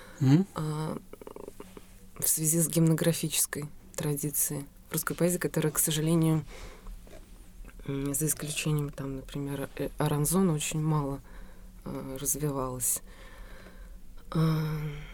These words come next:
Speaker 2: и также мне очень интересен, пожалуй, э,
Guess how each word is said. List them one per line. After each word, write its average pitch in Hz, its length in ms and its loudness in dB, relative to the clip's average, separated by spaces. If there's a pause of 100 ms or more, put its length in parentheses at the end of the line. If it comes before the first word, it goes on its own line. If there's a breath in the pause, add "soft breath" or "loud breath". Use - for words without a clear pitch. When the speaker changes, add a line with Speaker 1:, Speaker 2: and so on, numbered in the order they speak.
(240 loud breath)
Speaker 2:
и 180 120 0
также 214 280 6
мне 208 160 8
очень 196 260 6
интересен, 180 1300 4
пожалуй, 165 680 6 (520 loud breath)
э, 160 260 -2